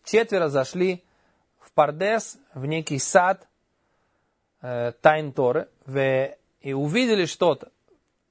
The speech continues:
особенное. Ве Элоэн бен Азай, это был Раби Шимон бен Азай, вен бен Зойма, Раби Шимон бен Зойма, ве Ихад Раби Акива, Ахер, Ахер это,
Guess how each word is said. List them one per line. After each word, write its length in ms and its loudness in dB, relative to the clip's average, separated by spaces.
особенное. 520 0
Ве 160 2
Элоэн 260 0
бен 160 -2
Азай, 380 0
это 200 -10
был 320 -4
Раби 240 -2
Шимон 200 -2
бен 120 2
Азай, 280 0
вен 260 -2
бен 140 0
Зойма, 420 -2
Раби 160 -4
Шимон 180 -4
бен 100 -2
Зойма, 240 -2
ве 140 -2
Ихад 260 2
Раби 180 0
Акива, 440 -4
Ахер, 400 2
Ахер 340 2
это, 280 -6